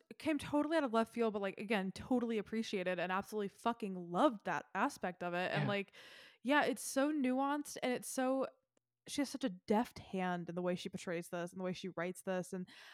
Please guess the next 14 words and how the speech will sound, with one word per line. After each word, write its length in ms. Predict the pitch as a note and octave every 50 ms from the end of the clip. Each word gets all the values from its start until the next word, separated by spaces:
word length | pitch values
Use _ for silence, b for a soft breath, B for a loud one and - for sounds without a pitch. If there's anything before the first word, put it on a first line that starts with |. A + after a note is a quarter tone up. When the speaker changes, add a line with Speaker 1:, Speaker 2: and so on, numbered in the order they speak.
| B B
Speaker 1:
I 60 | A#3
think 280 | A3 C4+ C4 A#3+ - _ - _ _ _ _ -
you 260 | A3+ A#3 G#3 G#3+ A#3+
said 220 | A3+ - A#3+ A3+ -
something 260 | G#3+ G3+ G#3+ G#3+ G3+
that 160 | F#3+ F#3 - - -
obviously 360 | G3+ G#3+ G3+ G3+ - - F#3
people 400 | - - F3+ - F3+ F3 E3+ - _ _ _ _ _ _ _ _ _ _ _ _ _ _ _ -
who 160 | G#3+ A3 A3+
are 120 | G#3+ G3+ G3+
not 220 | G3+ G3+ - - - _ _ _ -
white 360 | G#3 F#3 F#3 G3 G3+ G3+ - -
like 200 | G3+ G3+ F#3+ -
us 200 | G3+ G3 G3 -